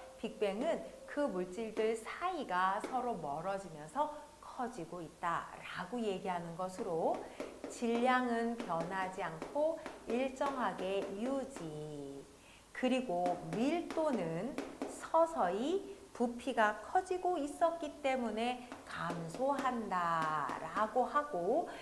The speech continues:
그러한 물질 사이의 상호관계가 줄어들므로 우주 전체의 온도도 감소한다라고 이야기하는 것이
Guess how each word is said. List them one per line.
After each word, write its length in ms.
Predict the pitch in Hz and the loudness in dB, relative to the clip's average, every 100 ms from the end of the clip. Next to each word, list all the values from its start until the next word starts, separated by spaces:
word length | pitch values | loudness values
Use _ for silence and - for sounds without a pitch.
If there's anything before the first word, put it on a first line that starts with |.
| - - | -12 2
그러한 480 | 294 294 311 269 | 6 8 6 6
물질 360 | 180 180 233 226 | 4 2 4 4
사이의 480 | 233 262 240 185 - | 4 0 2 2 2
상호관계가 800 | - 247 247 220 170 160 185 220 | 0 0 0 0 -2 -4 -2 -2
줄어들므로 960 | 254 254 254 220 - 160 175 285 262 - - - | 0 2 2 2 0 -2 4 4 4 0 -6 0
우주 360 | 240 247 294 285 | 2 2 0 0
전체의 920 | - 170 185 - 208 180 180 175 - | -2 -2 -2 0 4 6 6 4 2
온도도 720 | 165 165 160 156 226 330 - - - - | -2 -2 -2 0 6 6 6 2 -8 -10
감소한다라고 1800 | - 175 170 160 - 254 262 254 254 247 240 247 240 - 208 190 214 320 | -2 0 0 -2 0 2 2 2 2 4 6 6 4 2 -2 0 0 2
이야기하는 760 | 254 214 202 190 185 165 160 156 | 2 4 4 4 2 -2 -4 -6
것이 720 | 175 196 165 202 370 - - | -6 -4 -2 0 0 -2 -10